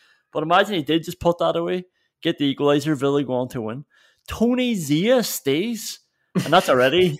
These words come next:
<laughs> that's already a fucking catastrophe. His gamble is paid off. But, you know, he's not gonna cash in those chips, is he? He's gonna keep <laughs> doubling down and keep gambling.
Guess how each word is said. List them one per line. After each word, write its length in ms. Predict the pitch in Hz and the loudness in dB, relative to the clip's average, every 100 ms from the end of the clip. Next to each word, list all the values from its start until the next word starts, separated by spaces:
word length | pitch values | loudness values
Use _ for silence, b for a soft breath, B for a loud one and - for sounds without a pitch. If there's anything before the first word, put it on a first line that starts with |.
| 190 | -2
<laughs> 840 | - - 208 - 180 - 226 196 | -2 -2 -4 -2 -6 -4 -6 4
that's 200 | 196 202 | 4 6
already 360 | 160 135 156 196 | 4 6 6 4
a 80 | |
fucking 340 | - 180 - 175 | 4 2 0 -2
catastrophe. 640 | 180 180 170 - 196 202 b b b | 0 2 0 -2 -10 -10 b b b
His 140 | 165 | -4
gamble 460 | 143 165 185 196 208 | 4 4 6 4 2
is 80 | 180 | 2
paid 300 | 165 170 139 | 2 4 6
off. 380 | 151 214 - - _ _ _ _ _ _ _ _ _ | 6 6 -2 -18 _ _ _ _ _ _ _ _ _
But, 160 | 143 | -6
you 140 | 156 151 | -2 -2
know, 80 | 120 | -2
he's 180 | 143 | -2
not 160 | 156 143 | 2 2
gonna 140 | 135 | 2
cash 320 | 127 127 127 139 | 0 2 2 0
in 100 | 123 | -2
those 180 | 120 | -4
chips, 280 | 123 160 151 | -2 -2 -2
is 100 | 143 | -2
he? 80 | 156 | 0
He's 160 | 160 156 | 0 -2
gonna 180 | 143 | -6
keep 220 | 139 160 143 | -4 -6 4
<laughs> 0 | |
doubling 480 | 151 180 - 214 | 4 4 2 2
down 280 | 190 156 196 - | 2 2 0 0
and 300 | 269 - 226 - | -6 -6 -6 -4
keep 160 | 202 - | -4 -4
gambling. 520 | 151 160 160 196 214 | -2 0 -2 -6 -8